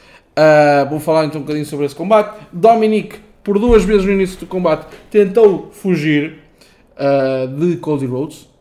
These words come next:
Lá está, chicken shit heel. Tivemos ali depois um help-, um elbow de Dominic.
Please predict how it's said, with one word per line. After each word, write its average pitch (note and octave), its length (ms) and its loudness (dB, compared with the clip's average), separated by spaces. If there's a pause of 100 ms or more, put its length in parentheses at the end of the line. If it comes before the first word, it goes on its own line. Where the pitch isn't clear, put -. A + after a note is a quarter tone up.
(460)
Lá B2+ 80 -12
está, C3+ 380 -10
chicken C#3+ 400 -8
shit C3+ 320 -10
heel. D#3+ 240 -6 (840)
Tivemos G#3 240 0
ali A3 180 0
depois G#3 220 2
um F#3+ 140 2
help-, G3 340 0
um F#3 220 -2
elbow E3 300 0
de D#3 120 -4
Dominic. C#3 600 -6